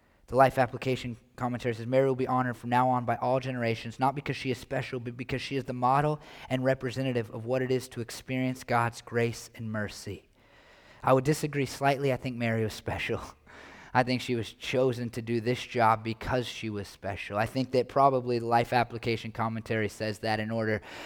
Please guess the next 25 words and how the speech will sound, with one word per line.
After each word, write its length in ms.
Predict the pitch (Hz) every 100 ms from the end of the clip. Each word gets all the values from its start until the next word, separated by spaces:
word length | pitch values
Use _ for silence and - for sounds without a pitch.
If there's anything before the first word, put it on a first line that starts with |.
| - -
to 100 | 135
not 240 | 123 117
sound 320 | - 120 113
too 160 | - 113
Catholic, 760 | - - 98 92 - 95 - -
right? 320 | 104 101 104 -
That 200 | - 104 - - - -
Mary 280 | 120 117 113
was 160 | 107
perfect 540 | - - 113 - 107 113
in 60 |
these 180 | 107 104
things 300 | - 110 104
that 100 | 104
we 120 | 101
don't 220 | 104 101 -
believe. 240 | 107 110
Mary 240 | 120 156 147
was 240 | 143 143
special, 640 | - - 104 - - 85 - _ _ _ _ _ _ _ _ _ _ _ -
but 80 | 127
she 160 | -
was 160 | 151 139
not 220 | 131 -
perfect. 720 | - 120 127 - 107 - -